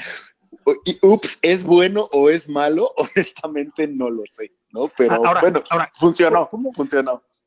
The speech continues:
Speaker 2: cómo, cómo pierdes un partido con treinta y ocho acarreos, ciento sesenta y dos yardas, contra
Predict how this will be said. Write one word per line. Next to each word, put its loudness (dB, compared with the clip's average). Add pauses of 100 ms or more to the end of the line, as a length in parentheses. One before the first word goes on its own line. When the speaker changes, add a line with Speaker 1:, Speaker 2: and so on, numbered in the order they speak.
(340)
Speaker 2:
cómo, -4
cómo -2
pierdes -2
un -10
partido -4
con -8
treinta -4
y -2
ocho -6
acarreos, -6 (100)
ciento -6
sesenta -6
y 0
dos -4
yardas, -4 (580)
contra -6